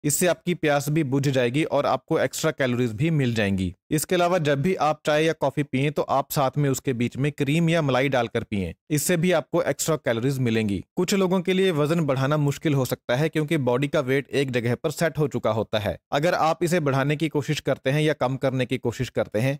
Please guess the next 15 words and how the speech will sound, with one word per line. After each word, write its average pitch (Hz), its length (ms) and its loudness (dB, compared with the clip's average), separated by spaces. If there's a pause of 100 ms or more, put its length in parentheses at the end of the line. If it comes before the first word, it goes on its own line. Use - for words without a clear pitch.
(140)
तो 160 80 2
आपका 156 340 0
शरीर 151 420 0
आपके 135 340 0
मेटाबॉलिक 151 540 0
रेट 139 200 0
को 127 180 0
एडजस्ट 117 380 0
करके 139 360 -4 (160)
और 147 240 2
आपकी 151 440 0
एपेटाइट 156 460 0
को 165 180 -2
एडजस्ट 127 480 0
करके 131 340 -2